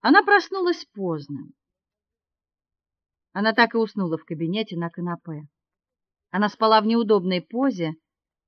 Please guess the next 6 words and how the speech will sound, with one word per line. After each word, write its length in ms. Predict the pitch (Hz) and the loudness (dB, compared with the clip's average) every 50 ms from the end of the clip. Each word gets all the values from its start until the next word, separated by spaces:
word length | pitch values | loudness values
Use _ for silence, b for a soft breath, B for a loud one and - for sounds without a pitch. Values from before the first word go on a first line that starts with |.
| _ _ _ | _ _ _
тело 260 | - 285 320 277 220 | 0 2 2 2 2
совсем 480 | - - 190 180 - - 226 220 208 - | 0 0 -4 -4 -4 -4 -6 -6 -6 -6
одеревенело. 760 | - 190 175 190 185 185 175 180 175 165 160 160 160 147 151 - _ _ _ _ _ _ _ _ _ _ _ _ _ _ _ _ _ | -8 -6 -4 -4 -4 -4 -4 -6 -6 -8 -8 -10 -12 -16 -18 -20 _ _ _ _ _ _ _ _ _ _ _ _ _ _ _ _ _
Она 200 | - 320 349 339 | -2 2 2 2
поднялась, 840 | 285 269 208 175 147 165 160 160 165 180 196 208 214 214 - - _ _ _ _ _ _ _ _ _ _ | 2 2 -2 -4 -4 -4 -4 0 2 4 4 4 4 2 -2 -10 _ _ _ _ _ _ _ _ _ _
потягиваясь, 1040 | - 135 - _ - 185 202 226 240 240 226 196 208 196 196 190 185 185 - - | -20 -20 -18 _ -2 4 6 8 8 8 6 4 0 -2 -2 -2 -4 -4 -8 -14